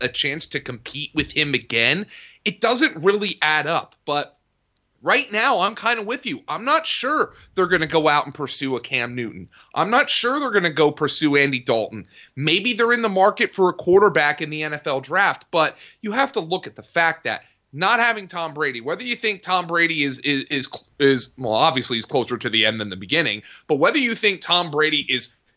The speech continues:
dangerously close to falling off the cliff or not, you have to understand that Brian Hoyer, Jarrett Stidham are going to be downgrades for Julian Edelman and James White. Those guys, their chemistry with Tom Brady, unmatched. Julian Edelman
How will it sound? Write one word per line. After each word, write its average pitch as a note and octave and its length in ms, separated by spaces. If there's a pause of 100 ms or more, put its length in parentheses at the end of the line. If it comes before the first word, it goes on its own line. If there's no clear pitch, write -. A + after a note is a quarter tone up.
(140)
dangerously F3 800
close D3 520
to C#3+ 100
falling C#3+ 360
off C#3+ 180
the C3 40
cliff C3 380
or A#2+ 180
not, A2 320 (260)
you A3+ 140
have A3 220
to F3 100
understand D#3+ 460
that G#2+ 100
Brian D#3+ 320
Hoyer, D3 340
Jarrett D#3+ 340
Stidham F3 360 (260)
are D#3+ 100
going G3+ 320
to C#3+ 40
be C3 160
downgrades C3+ 880 (180)
for D3 160
Julian E3+ 460
Edelman C3+ 400 (200)
and D#3+ 160
James D#3 400
White. C3+ 360 (260)
Those G#3+ 260
guys, C3+ 320
their F3+ 180
chemistry F#3 560
with E3+ 160
Tom D#3+ 280
Brady, D#3+ 420 (220)
unmatched. A3 800
Julian G3 440
Edelman E3+ 380